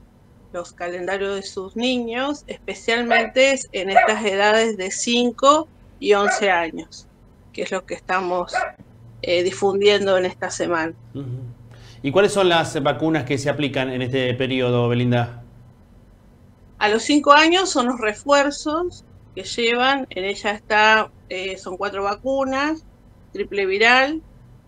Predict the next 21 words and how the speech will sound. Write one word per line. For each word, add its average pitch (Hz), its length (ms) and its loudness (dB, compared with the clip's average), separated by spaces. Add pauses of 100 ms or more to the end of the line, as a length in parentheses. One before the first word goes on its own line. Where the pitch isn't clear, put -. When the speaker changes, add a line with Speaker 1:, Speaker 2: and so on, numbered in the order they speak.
(340)
Speaker 1:
que 202 140 -4
es - 200 -12
sarampión, 180 580 -6
rubiola 190 320 -4
y 185 40 -8
papera, 233 720 0 (840)
varicela, 240 800 4 (1120)
eh, 208 640 -2
I 240 140 -6
P 226 160 2
V, 240 220 2
que 208 180 -2
es - 200 -10
la 196 180 -6
de 190 100 -4
la 185 140 -6
plo-, 190 260 -10 (120)
poliomielitis 214 840 -6
inactivada, 226 960 -4 (560)
y 214 160 -8
triple 226 580 -4